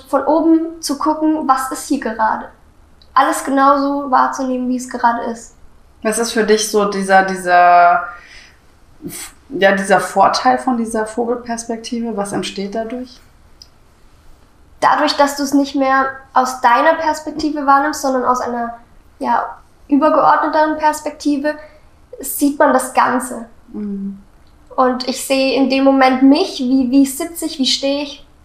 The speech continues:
Speaker 2: Mhm.
Speaker 1: wo bin ich gerade. Ich sehe aber auch, was um mir herum ist und kann die Einzelteile beobachten. Aus meiner Perspektive sehe ich ja immer nur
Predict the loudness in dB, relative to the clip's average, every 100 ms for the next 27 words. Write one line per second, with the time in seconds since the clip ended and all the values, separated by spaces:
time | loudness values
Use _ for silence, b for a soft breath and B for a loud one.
0 | _ -12 -8 -8 0 2 2 2 0 -2
1 | -4 0 0 0 -4 -8 -14 b b b
2 | b _ _ -6 -4 -2 2 4 6 4
3 | 4 4 4 2 0 0 4 6 6 6
4 | 4 4 2 2 0 -2 -4 -8 -6 -2
5 | 0 2 0 0 2 2 -2 -2 -2 0
6 | -2 -2 -2 -2 -2 -4 -4 0 2 2
7 | 0 -4 -4 -6 -4 -4 -4 -6 -6 -4
8 | 0 2 2 2 0 -2